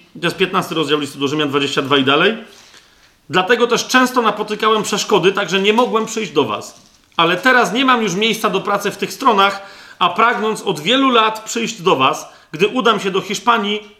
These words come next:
przyjdę do was. Spodziewam się bowiem, że idąc tamtędy, zobaczę was i że wy mnie tam wyprawicie, gdy się już wami troszkę nacieszę”. Yy, i, i potem kontynuuje, bo to mówi o tych swoich podróżach: Macedonia, Achaja, Jerozolima.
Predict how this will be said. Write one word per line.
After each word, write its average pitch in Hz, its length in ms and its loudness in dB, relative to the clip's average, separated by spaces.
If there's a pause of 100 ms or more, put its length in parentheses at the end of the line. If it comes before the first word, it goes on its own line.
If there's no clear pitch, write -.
przyjdę 165 340 2
do 123 120 2
was. - 400 -10 (140)
Spodziewam 220 520 2
się 202 100 -4
bowiem, 180 320 0
że 160 100 0
idąc 208 340 -2
tamtędy, 185 540 0 (220)
zobaczę 202 480 2
was 175 520 -2
i 180 80 0
że 175 140 2
wy 185 180 2
mnie 220 220 2
tam 175 200 -2
wyprawicie, 165 640 -2 (200)
gdy 175 100 0
się 196 140 2
już 156 180 2
wami 170 440 0 (280)
troszkę 170 400 0 (360)
nacieszę”. 160 580 0 (1040)
Yy, 135 680 4 (720)
i, - 440 -2
i 220 60 2
potem 233 300 4
kontynuuje, 208 480 2
bo 180 100 -4
to 190 80 -4
mówi 180 260 -2
o 160 100 4
tych 156 200 -6
swoich 147 320 -4
podróżach: 160 560 0
Macedonia, 160 640 0
Achaja, 160 440 0
Jerozolima. 151 800 0